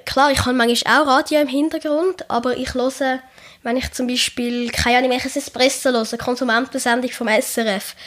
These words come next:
dann höre ich das bewusst und dann mache ich nichts anderes, dann hocke ich in meinem Zimmer oder liege auf meinem Bett oder irgend sowas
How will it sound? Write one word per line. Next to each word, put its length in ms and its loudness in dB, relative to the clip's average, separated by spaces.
dann 100 0
höre 180 2
ich 140 -2
das 280 -6
bewusst 580 2
und 120 0
dann 100 4
mache 180 0
ich 100 -8
nichts 240 0
anderes, 320 0
dann 100 -2
hocke 220 -2
ich 60 -2
in 80 2
meinem 240 0
Zimmer 360 0
oder 300 -2
liege 240 -4
auf 80 -4
meinem 160 2
Bett 240 -2
oder 140 -10
irgend 240 -4
sowas 460 0